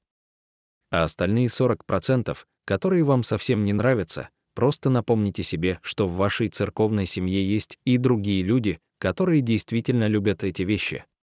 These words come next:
И ради них вы будете это терпеть". Это один из компромиссов, на которые мы идём, живя в приёмной семье,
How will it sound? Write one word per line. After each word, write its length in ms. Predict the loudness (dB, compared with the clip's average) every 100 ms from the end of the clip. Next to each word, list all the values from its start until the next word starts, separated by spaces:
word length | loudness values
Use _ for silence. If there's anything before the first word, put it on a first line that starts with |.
| _ _ _ _ _ _ _
И 120 | 0
ради 260 | 2 2 2
них 320 | 2 2 0
вы 220 | 0 0
будете 440 | 2 2 2 2 2
это 240 | 2 -2
терпеть". 540 | -2 -2 0 -6 -6 -18 _ _ _ _ _ _ _ _ -4
Это 220 | 0 0
один 320 | 0 2 2
из 140 | 2
компромиссов, 800 | 0 -2 -2 0 0 0 -4 -10 _ -4
на 160 | -2
которые 380 | -2 0 2 4
мы 180 | 4 4
идём, 320 | 4 2 0 -6
живя 360 | -6 -2 0 0
в 100 | -2
приёмной 460 | 0 2 2 0 -2
семье, 480 | -2 -2 0 -2